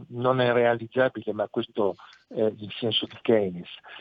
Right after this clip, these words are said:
Eh, è chiaro che, eh, noi viviamo in una situ-, in una situazione di sudditanza, eh, questa è la realtà dei fatti, insomma, no? Eh, progressivamente noi abbiamo mandato in Europa persone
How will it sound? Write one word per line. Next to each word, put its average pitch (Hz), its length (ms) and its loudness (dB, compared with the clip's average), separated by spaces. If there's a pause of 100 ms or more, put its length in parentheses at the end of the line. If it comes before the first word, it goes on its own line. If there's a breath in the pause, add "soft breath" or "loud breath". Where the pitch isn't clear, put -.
(160 loud breath)
Eh, 131 380 4
è - 160 -6
chiaro 123 560 2
che, 127 440 -2
eh, 110 480 2
noi 117 440 0
viviamo 135 560 0
in 131 180 -4
una 113 160 0
situ-, - 460 -12
in 131 180 -2
una 113 180 2
situazione 139 520 0
di 110 140 -10
sudditanza, 95 1300 -4
eh, 95 60 -12
questa 117 300 -2
è - 20 0
la 101 140 2
realtà 98 320 2
dei 98 200 -6
fatti, - 380 -8
insomma, - 520 -4
no? 107 220 2 (500 loud breath)
Eh, 117 200 2
progressivamente 123 960 0
noi 120 180 0
abbiamo 113 240 -2
mandato 110 380 -2
in 107 80 -6
Europa 104 640 0 (340 soft breath)
persone 104 960 -2